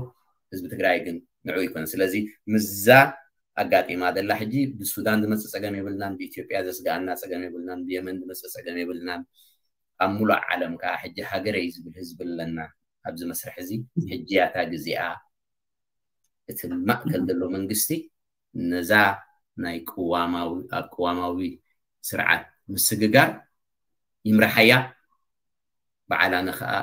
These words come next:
እልል እንዳልና ኣብ ትሕቲኡ ኮይንና ክንሕግዞ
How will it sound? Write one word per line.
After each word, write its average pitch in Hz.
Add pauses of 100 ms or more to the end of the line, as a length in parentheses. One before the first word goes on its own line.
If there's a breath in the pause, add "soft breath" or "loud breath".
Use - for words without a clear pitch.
(120)
እልል 143
እንዳልና 95 (160)
ኣብ -
ትሕቲኡ -
ኮይንና 95 (1000)
ክንሕግዞ 85